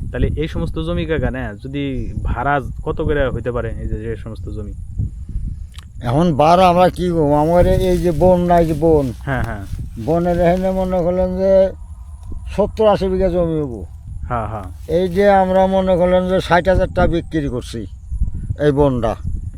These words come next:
Speaker 1: এই বন?
Speaker 2: হ্যাঁ।
Speaker 1: মানে কত, কত বিঘা জমি নে?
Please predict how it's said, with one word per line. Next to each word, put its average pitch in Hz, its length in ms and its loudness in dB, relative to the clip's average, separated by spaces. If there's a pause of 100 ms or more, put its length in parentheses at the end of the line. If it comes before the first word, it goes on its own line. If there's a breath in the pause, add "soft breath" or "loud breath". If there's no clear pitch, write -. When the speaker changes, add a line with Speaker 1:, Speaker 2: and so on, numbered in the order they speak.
Speaker 1:
এই 127 180 -4
বন? 143 300 0 (360)
Speaker 2:
হ্যাঁ। 104 220 -2 (540)
Speaker 1:
মানে 120 140 -6 (300)
কত, 165 140 -6 (260)
কত 175 160 -4
বিঘা 147 280 -2
জমি 156 220 -4
নে? 156 120 -4